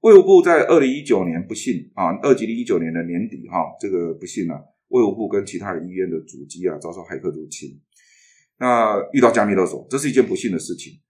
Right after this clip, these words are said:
但是在不到三小时之内呢，卫福部就可以将它的主机系统还原，也就是说备份还原就做好了，就上线了。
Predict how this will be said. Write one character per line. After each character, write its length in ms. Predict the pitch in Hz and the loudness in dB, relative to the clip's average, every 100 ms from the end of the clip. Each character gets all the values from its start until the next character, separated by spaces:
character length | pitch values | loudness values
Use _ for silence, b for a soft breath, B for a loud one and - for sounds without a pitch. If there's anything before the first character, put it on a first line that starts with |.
| _ _ _ | _ _ _
但 120 | - 220 | -2 0
是 180 | 220 | 2
在 280 | 208 202 165 | 4 6 4
不 120 | - | 2
到 160 | 175 247 | 4 6
三 220 | - 180 | 4 -2
小 160 | 139 - | -2 -4
时 160 | 92 | -6
之 160 | 87 107 | -12 -10
内 200 | 113 107 | -8 -6
呢， 120 | 87 82 | -6 -2
卫 120 | 135 | -2
福 120 | 104 | -2
部 180 | 107 107 | -6 -6
就 140 | - 123 | -6 -4
可 120 | 107 | -2
以 80 | 85 | -2
将 200 | 101 101 | -6 -8
它 80 | |
的 100 | 98 | -8
主 180 | 92 71 71 | -8 -12 -16
机 200 | 92 92 | -18 -14
系 200 | - 113 | -10 -10
统 180 | 67 71 | -12 -16
还 140 | 73 | -14
原， 100 | 73 - 80 | -14 -16 -16
也 60 | 78 | -12
就 100 | 92 | -8
是 60 | |
说 120 | 95 90 | -6 -4
备 140 | 98 | -2
份 120 | 92 78 | -2 -4
还 180 | 73 | -12
原 140 | 73 - | -18 -14
就 120 | 92 | -12
做 160 | - 92 | -6 -8
好 60 | |
了， 200 | - - - | -8 -20 -14
就 80 | |
上 200 | 98 104 | -6 -4
线 180 | 85 | -2
了。 60 | 107 | -4